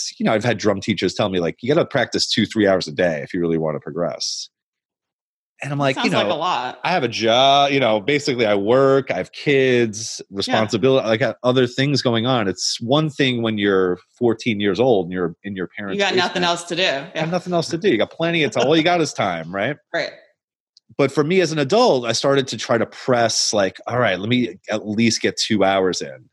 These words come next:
Speaker 2: Mm-hmm.
Speaker 1: And I couldn't do it. Like, I just couldn't do it for more than, like, a week at a time. And it would become so frustrating. I just start to, like, not look forward to playing drums. I'm like, "Ugh, I got two
Speaker 2: Like, almost
Speaker 1: hours."
Speaker 2: resentment in a way.
Speaker 1: Yeah, like, you just don't wanna do it.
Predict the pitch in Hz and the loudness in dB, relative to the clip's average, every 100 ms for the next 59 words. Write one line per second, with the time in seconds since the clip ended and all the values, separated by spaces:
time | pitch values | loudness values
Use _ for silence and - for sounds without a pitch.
0 | _ _ - 160 156 156 160 127 - 156 | _ _ -10 -8 -6 -6 -4 -6 -2 0
1 | 160 139 208 285 87 - 95 104 110 - | 0 2 2 2 0 0 -2 0 -2 -2
2 | 165 165 151 160 151 143 117 117 117 110 | 0 0 2 4 4 0 0 2 2 0
3 | 107 107 95 101 113 98 - 120 95 78 | 0 0 0 0 0 -2 -2 -2 -2 -4
4 | 76 82 _ _ _ _ _ 107 117 113 | -8 -12 _ _ _ _ _ -2 0 0
5 | 123 127 - 139 170 - 160 170 - 95 | -2 0 0 2 0 2 0 2 0 0
6 | 87 85 82 85 92 _ _ _ _ _ | 0 -2 -4 -8 -12 _ _ _ _ _
7 | 104 123 139 - 147 135 - 120 107 110 | -4 -2 0 0 0 0 0 -2 0 0
8 | 110 117 107 104 - 95 113 92 80 - | -2 0 -2 -4 0 2 4 2 -2 -12
9 | 82 76 73 76 65 57 - 82 - - | -10 -12 -12 -14 -14 -16 -16 -16 -16 -16
10 | - 92 - - - 78 - - - - | -14 -12 -14 -16 -14 -14 -10 -6 -4 0
11 | - 285 277 190 202 196 175 196 - 165 | 0 2 2 0 0 0 0 -2 -2 -6
12 | 101 - - - 156 170 160 147 101 - | -6 -8 -16 -8 -6 -4 -4 -4 -4 -8
13 | - - _ _ - 180 202 170 120 127 | -12 -18 _ _ -8 0 2 4 2 0
14 | 156 185 165 147 117 107 101 76 | 0 0 0 0 2 2 2 0